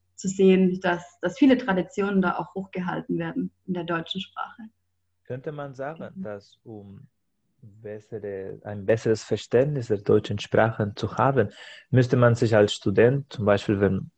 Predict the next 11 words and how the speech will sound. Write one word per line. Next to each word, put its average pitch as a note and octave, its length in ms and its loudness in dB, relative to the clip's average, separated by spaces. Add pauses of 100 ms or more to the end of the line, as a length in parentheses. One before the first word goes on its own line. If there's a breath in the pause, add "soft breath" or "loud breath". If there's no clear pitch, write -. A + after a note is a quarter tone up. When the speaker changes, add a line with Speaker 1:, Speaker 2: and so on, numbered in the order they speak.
(140)
Speaker 2:
jemand G2+ 300 2
in F#2+ 220 0
Mannheim A#2 580 0
wohnt, C3+ 280 0 (280 loud breath)
hat - 280 -2
die G2 60 0
Herausforderung, B2 920 2 (760 loud breath)
dass A#2 480 2 (280)
tatsächlich A2 540 4
diese G2 580 4 (180)
hessische, G#2 840 4